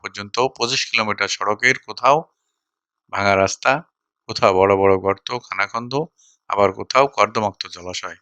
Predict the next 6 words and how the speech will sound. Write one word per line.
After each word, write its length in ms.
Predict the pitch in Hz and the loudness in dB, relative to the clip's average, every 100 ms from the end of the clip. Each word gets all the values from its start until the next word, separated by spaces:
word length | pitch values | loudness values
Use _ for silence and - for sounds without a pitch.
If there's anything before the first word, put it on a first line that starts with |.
| _ _ _ _ _ _ _ _ - _ _ _ _ _ _ | _ _ _ _ _ _ _ _ -20 _ _ _ _ _ _
প্রতিদিনই 500 | 117 110 135 139 165 175 | 0 0 2 4 4 2
দুর্ঘটনা 540 | - 120 117 107 95 - | 2 2 4 2 2 0
ঘটছে, 320 | 107 - - 98 - | -4 -2 -4 -6 -12
উল্টে 260 | 113 131 120 | -6 -2 2
যাচ্ছে 280 | 120 - 131 | 2 0 -2
যানবাহন, 500 | 113 110 110 123 | -2 0 0 2